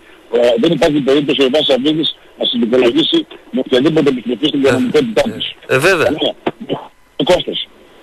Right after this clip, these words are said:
Speaker 2: Ε, βέβαια.
Speaker 1: Δεν το λέω αυτό το Κώστας. Δεν θα παίζουμε ποδόσφαιρο για να παίρνει ο Ολυμπιακός πρωταθλήματα. Θα παίζουμε ποδόσφαιρο για να παίρνει ο καλύτερος. Ή αυτό ή τίποτα.
Speaker 2: Ακριβώς, ακριβώς, ακριβώς, ακριβώς έτσι. Ακριβώς.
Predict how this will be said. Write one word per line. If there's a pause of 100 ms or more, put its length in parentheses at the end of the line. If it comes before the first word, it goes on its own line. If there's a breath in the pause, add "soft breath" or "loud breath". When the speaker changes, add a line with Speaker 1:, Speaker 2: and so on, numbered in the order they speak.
(340)
Speaker 2:
Ε,
βέβαια.
Speaker 1:
Δεν
το
λέω
αυτό
το
Κώστας. (520)
Δεν
θα
παίζουμε
ποδόσφαιρο
για
να
παίρνει
ο
Ολυμπιακός
πρωταθλήματα. (720)
Θα
παίζουμε
ποδόσφαιρο
για
να
παίρνει
ο
καλύτερος. (1080)
Ή
αυτό
ή
τίποτα. (920)
Speaker 2:
Ακριβώς, (100)
ακριβώς, (380)
ακριβώς, (220)
ακριβώς
έτσι. (1900)
Ακριβώς.